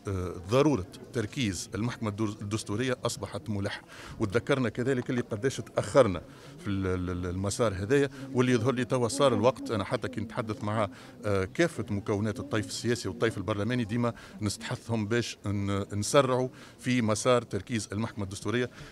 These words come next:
لأن شفنا عدم وجود المحكمة الدستورية وين ينجم، آه، يهزنا. لن أستقيل، لن أستقيل. أنا جندي في خدمة البلاد هذية، والجندي ما يزرتيش. فما، آه، فما واجب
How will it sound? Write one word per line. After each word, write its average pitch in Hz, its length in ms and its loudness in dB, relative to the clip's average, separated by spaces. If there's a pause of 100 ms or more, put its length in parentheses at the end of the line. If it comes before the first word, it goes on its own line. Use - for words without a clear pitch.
لأن 107 460 2
شفنا 95 420 4 (300)
عدم 104 380 6
وجود 104 380 2
المحكمة 107 360 0
الدستورية 113 520 2 (260)
وين 123 200 6
ينجم، 110 480 4
آه، 95 1000 0
يهزنا. 214 1000 6
لن 139 360 8
أستقيل، 127 580 6 (260)
لن 139 260 8
أستقيل. 139 540 6 (140)
أنا 120 260 6 (120)
جندي 107 400 4
في 113 120 -2
خدمة 110 360 2
البلاد 110 280 2
هذية، 143 360 2 (340)
والجندي 117 460 2
ما 156 100 2
يزرتيش. 131 560 2 (460)
فما، 123 300 8 (1000)
آه، 110 160 6
فما 123 320 8
واجب 120 340 8